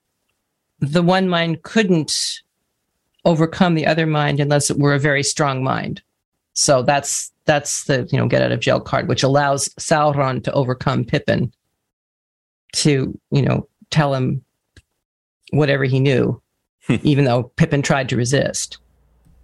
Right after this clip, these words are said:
Speaker 2: Right. So, yeah, that's about it that I have for the Palantiri.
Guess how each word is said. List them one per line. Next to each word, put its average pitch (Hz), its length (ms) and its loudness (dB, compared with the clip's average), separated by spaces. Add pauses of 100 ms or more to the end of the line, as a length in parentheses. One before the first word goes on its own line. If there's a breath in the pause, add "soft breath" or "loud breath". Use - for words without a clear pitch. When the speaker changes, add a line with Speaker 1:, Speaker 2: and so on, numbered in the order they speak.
(800)
Speaker 2:
Right. 73 240 -6 (1080 loud breath)
So, - 180 0
yeah, 208 200 2
that's 160 240 0
about 165 260 2
it 160 160 0
that 127 120 4
I 117 80 4
have 120 240 2
for 110 120 0
the 101 120 -2
Palantiri. 101 920 0